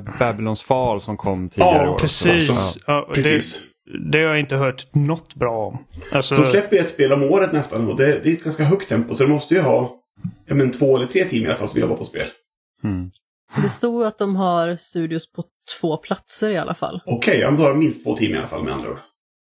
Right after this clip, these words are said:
Speaker 3: Mm.
Speaker 2: Just det.
Speaker 3: Nej, men jag vet inte,
Speaker 2: Ja.
Speaker 3: men, och sen så, det jag sett av Bayonetta tre, eh, det får det inte att liksom klia i fingrarna riktigt. Jag, jag, jag, jag vet inte riktigt vad det är.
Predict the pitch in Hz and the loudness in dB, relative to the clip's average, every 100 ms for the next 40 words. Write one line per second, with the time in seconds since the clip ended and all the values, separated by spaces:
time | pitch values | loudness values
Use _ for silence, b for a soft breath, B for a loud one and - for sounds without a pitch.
0 | - 135 127 123 - _ _ _ _ _ | -6 -2 0 -2 -4 _ _ _ _ _
1 | _ _ _ _ B B B B _ _ | _ _ _ _ B B B B _ _
2 | - 131 - 151 151 170 175 180 160 170 | -6 -2 0 0 0 0 0 0 0 0
3 | 175 165 180 156 - 165 165 175 156 147 | -2 0 0 0 -2 -2 0 0 2 0
4 | - 160 - 185 185 196 196 180 180 - | -4 -6 -4 -4 -2 0 -2 -2 -4 -2
5 | 151 135 127 - 90 - - 90 73 _ | 0 0 0 -4 -8 -12 -14 -14 -16 _
6 | _ _ _ _ _ _ - - 78 - | _ _ _ _ _ _ -14 -10 -10 -12
7 | 76 - 147 - 156 156 165 139 135 - | -16 -4 -2 0 0 0 0 -2 -2 -8
8 | - - 135 - 131 127 - - - - | -10 -4 -4 -2 -4 -4 -8 -12 -6 -2
9 | 147 127 127 - 139 120 127 139 165 180 | 0 0 -2 -2 -2 -2 -2 -2 -4 -6
10 | - 98 - 117 - 135 - 139 - 85 | -8 -8 -6 -4 -2 -4 -4 -6 -6 -12
11 | - _ _ _ _ _ _ - 143 147 | -16 _ _ _ _ _ _ -6 -4 -2
12 | 147 139 135 127 123 117 131 | -4 -4 -2 -2 -2 -2 -2